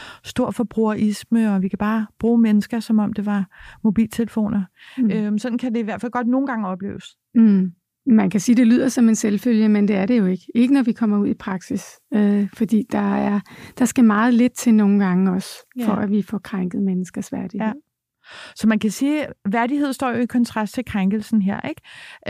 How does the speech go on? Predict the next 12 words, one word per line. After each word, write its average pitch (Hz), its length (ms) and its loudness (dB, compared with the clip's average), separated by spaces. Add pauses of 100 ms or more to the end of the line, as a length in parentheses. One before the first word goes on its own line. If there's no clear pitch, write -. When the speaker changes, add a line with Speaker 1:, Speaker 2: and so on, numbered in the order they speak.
(140)
Speaker 1:
Øhm, 220 100 2
men 214 460 4
vi 233 60 2
kan 262 140 -4
godt 254 160 -4
blive 277 140 -6
krænket 240 360 -4
helt 233 180 -4
subtilt. - 520 -8 (280)
Øh, 202 560 -2 (220)
og 180 120 -8
vi, 233 120 0